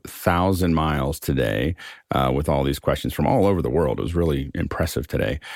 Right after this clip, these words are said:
Uh, two hundred and seventy-eight thousand kilometers. And that is one point three six nine mi-,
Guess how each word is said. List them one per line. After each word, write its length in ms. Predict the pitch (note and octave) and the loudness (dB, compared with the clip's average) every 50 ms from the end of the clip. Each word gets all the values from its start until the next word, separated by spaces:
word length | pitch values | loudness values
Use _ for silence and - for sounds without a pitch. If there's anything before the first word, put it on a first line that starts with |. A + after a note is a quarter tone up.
| - - - - | -16 -16 -8 -2
Uh, 260 | - A1+ G#1 G1+ G1+ - | -2 0 0 0 -2 -2
two 160 | - - F#2+ | 0 2 4
hundred 260 | F#2+ E2 E2 F2 D#2 | 4 4 2 2 2
and 140 | D#2+ D2+ C#2 | 2 0 -2
seventy-eight 640 | - - G#2 F2 D#2 E2+ D#2+ D#2+ D#2 D#2 D2+ C#2+ - | 0 0 2 2 2 2 2 2 2 2 0 -2 -2
thousand 440 | - D2+ D2 D2 D#2 D#2+ D#2 C#2+ C#2+ | -2 0 2 2 0 0 0 -2 -2
kilometers. 800 | - D2+ C#2+ D2 D#2 E2 E2+ E2+ D2+ C#2+ B1 B1 C2+ - - - - - - - - - | -2 -2 0 0 2 2 2 2 2 0 0 -2 -2 -4 -6 -14 -16 -18 -18 -16 -6 -2
And 120 | D#2+ D#2+ D#2+ | 2 4 4
that 160 | G2 A2 A#2 | 4 4 4
is 200 | G#2+ F#2 E2 D#2 | 4 2 2 0
one 300 | E2+ E2+ F2+ G#2+ C3+ E3 | 0 0 2 2 2 0
point 360 | C#3+ - - A2 G2+ F#2+ - - - | 0 2 2 4 4 2 0 -2 -8
three 800 | - - - - - A#2 G#2 A#2 B2 - E2 C#2+ C#2 D#2+ G#2+ A#2 - _ _ - | -18 -18 -12 -2 0 2 4 4 4 4 2 2 2 0 0 -2 -4 _ _ -18
six 440 | - - - - E3 - - - - | -12 -10 -2 -2 -2 -2 0 -2 0
nine 480 | D#2 C#2 B1 A1 G#1 A#1 - - E2+ _ - - _ _ - - | 0 0 0 0 -2 -2 -2 -2 -2 _ -10 -20 _ _ -4 0
mi-, 320 | D#2+ F2+ F#2+ G2+ A2+ A#2 | 2 4 4 4 4 2